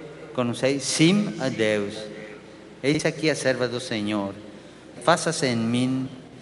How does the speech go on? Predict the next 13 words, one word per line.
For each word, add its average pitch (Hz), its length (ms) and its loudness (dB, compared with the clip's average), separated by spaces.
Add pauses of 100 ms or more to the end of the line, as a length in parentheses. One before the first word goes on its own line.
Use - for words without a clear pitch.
(140)
segundo 131 440 2
a 127 60 4
tua 120 200 2
palavra." 92 560 -2 (760)
Também 107 300 0
nós 107 580 -2 (480)
o 107 80 -6
dizemos 107 600 -4
a 98 60 -4
Deus, 90 480 -6 (1040)
juntos 127 500 2
com 117 120 -4
Maria. 92 540 -2